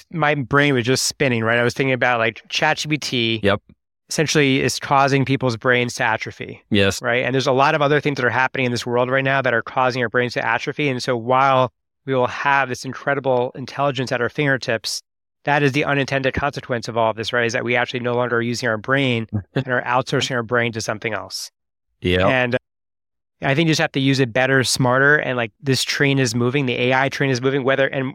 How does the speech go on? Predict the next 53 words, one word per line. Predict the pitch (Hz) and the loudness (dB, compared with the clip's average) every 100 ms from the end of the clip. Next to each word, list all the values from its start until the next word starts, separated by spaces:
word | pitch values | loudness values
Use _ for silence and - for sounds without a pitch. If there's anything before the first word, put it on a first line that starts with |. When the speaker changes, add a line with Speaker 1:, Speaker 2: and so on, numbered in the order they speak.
| 151 | -4
Speaker 1:
whether | 143 139 | -2 2
it's | 131 135 | 2 0
on | 127 | 0
Amazon | 127 139 147 147 143 | 0 2 2 2 2
or | 120 | 0
whether | 123 127 | 0 0
it's | 123 | -2
in | 123 | -4
life | 117 131 131 | -2 -2 -2
in | 123 | -2
general. | 123 123 143 165 160 _ _ _ _ _ - | 0 2 4 2 0 _ _ _ _ _ -4
And | 135 | -2
I | |
just | 127 120 | -2 -2
think | - 139 | -4 -2
that | 143 131 | 0 0
it's | 143 - | -2 0
moving | 147 151 | 2 4
at, | 147 135 143 | 4 2 -2
at | 135 | -4
a | |
level | 123 135 147 | -2 0 0
that's | 131 117 | 0 -2
so | 143 131 | -4 -4
fast, | - 139 131 - | 0 0 0 -2
you | |
don't | 127 135 | 0 0
wanna | 131 | 0
be | 120 | 0
left | 117 113 | -2 -2
behind. | - 104 107 113 143 - - _ _ _ - | -4 -6 -4 -2 -4 -8 -14 _ _ _ -10
And | 131 | -6
it's | 120 | -4
just | 135 - | -4 -2
still. | - - 185 135 127 - _ _ _ _ _ _ - | -2 2 4 4 2 -2 _ _ _ _ _ _ 0
And | 151 | 2
so | 139 165 156 156 - | 4 4 4 0 -4
if | 147 | -2
it's | 160 | 0
here, | - 208 165 147 135 | 4 6 6 4 0
why | 147 151 | 0 2
not | 147 143 _ - | 2 -2 _ -12
leverage | 143 139 127 113 | -2 0 2 0
it? | 98 - _ _ _ _ | -2 -10 _ _ _ _
Speaker 2:
Yeah. | - 85 80 - _ _ - | -8 -6 -6 -10 _ _ -2
Take | 131 120 | 0 2
it | 113 | 0
and | 110 | 2
use | 104 104 98 | 2 2 2
it | - | -2
for | 92 | 0
good, | 87 82 | 0 0
right? | 80 87 98 | 0 -2 -2